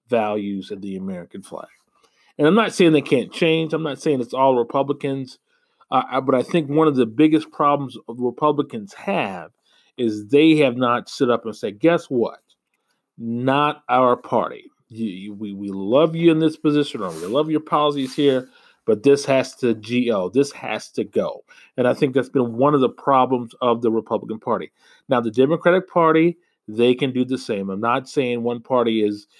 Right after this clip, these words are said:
is, is, is absent, uh, some of these challenges, but for twenty twenty, we need to wake up to what's going on.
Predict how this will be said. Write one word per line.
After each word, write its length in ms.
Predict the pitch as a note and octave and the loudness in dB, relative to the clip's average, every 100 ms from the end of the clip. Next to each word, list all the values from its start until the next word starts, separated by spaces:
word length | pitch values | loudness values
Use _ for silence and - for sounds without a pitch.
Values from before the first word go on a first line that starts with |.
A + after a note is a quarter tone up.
| _ _ | _ _
is, 300 | C#3 A#2 G#2 | 2 4 2
is, 320 | C#3 A#2+ A2 - | 0 0 0 -4
is 280 | C3 A#2+ - _ | -2 -2 -2 _
absent, 760 | A#2 C#3+ C#3 - F#2+ E2 - - - | -2 -2 -4 -8 -12 -14 -18 -20 -6
uh, 200 | A#2 G2 | -4 -2
some 260 | - B2+ A#2 | -4 -2 0
of 80 | A2 | -2
these 200 | G#2 - | -4 -6
challenges, 640 | - B2 G#2+ G2 F#2+ - _ _ _ | -4 -2 -2 -6 -8 -10 _ _ _
but 220 | B2+ B2 | 0 0
for 100 | B2 | -4
twenty 360 | A2+ F#3+ G3+ F#3+ | -2 2 4 2
twenty, 540 | - G3 G3 G#3 G3+ - _ _ _ - | 2 0 2 0 -4 -10 _ _ _ -10
we 280 | G#2+ C#3+ E3 | -2 2 4
need 220 | D#3 C3 | 4 4
to 60 | |
wake 280 | B2 C3 B2+ | 6 4 4
up 180 | A#2+ - | 0 0
to 80 | B2 | -2
what's 280 | A2+ G#2 - | 0 -2 -4
going 400 | A#2 A2 G#2 G2+ | -4 -2 -2 -6
on. 360 | G2+ F#2+ D#2 | -6 -8 -12